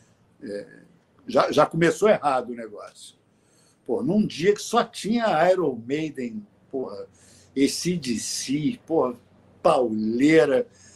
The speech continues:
sabe? E, e nessa época, cara, era tudo, tudo era, apesar do equipamento que a gente tocava era o mesmo, era Clare Brothers, aquele P A gigantesco,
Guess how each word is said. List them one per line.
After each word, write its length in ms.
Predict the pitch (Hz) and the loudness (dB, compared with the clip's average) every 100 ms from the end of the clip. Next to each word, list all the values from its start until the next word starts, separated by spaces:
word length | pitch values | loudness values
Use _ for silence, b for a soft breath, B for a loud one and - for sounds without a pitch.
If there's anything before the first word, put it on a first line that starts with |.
| b b b _ | b b b _
sabe? 360 | - 143 131 - | -4 0 0 -2
E, 420 | 127 151 147 147 | -2 -2 2 0
e 60 | 135 | 4
nessa 440 | 165 190 160 131 | 2 4 2 4
época, 420 | 165 180 - 123 | 4 4 0 -10
cara, 240 | - 117 127 | -8 -6 -6
era 100 | - | -6
tudo, 440 | 175 180 175 175 | -10 -8 -8 -8
tudo 320 | - 185 175 | -4 2 6
era, 240 | 160 156 - b b b - | 8 6 2 b b b 2
apesar 800 | 143 - 170 127 127 185 214 | 4 6 6 4 2 4 4
do 120 | 170 156 | 2 -4
equipamento 600 | - - 139 139 151 - | -8 -6 -6 -4 -10 -10
que 80 | |
a 40 | 131 | -12
gente 200 | 139 - | -12 -6
tocava 500 | 139 - 127 123 - | -6 -2 -4 -4 -8
era 200 | 127 127 | -6 -6
o 40 | 123 | -8
mesmo, 680 | 131 180 185 139 107 95 _ _ _ _ _ _ _ _ | 2 4 4 0 -14 -20 _ _ _ _ _ _ _ _
era 220 | 127 117 123 | -6 -4 -2
Clare 320 | 135 135 120 | 2 2 2
Brothers, 500 | 127 160 151 123 110 | 4 4 4 -2 -10
aquele 240 | - 131 | -10 -12
P 240 | 131 147 127 | -8 -6 -4
A 160 | 123 | -4
gigantesco, 880 | 120 156 139 113 - 175 160 - _ | -6 -6 -8 -8 -2 -2 -2 -10 _